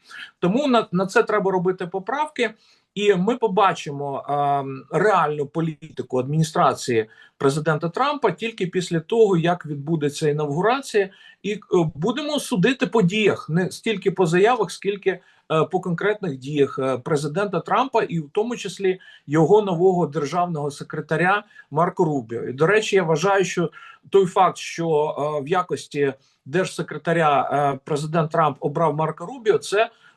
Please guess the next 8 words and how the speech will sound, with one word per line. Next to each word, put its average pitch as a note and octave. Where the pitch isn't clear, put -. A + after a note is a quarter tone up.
в -
цілому G3
позитивний F#3+
сигнал D3+
для C#3+
України, B2+
тому D#3
що, D#3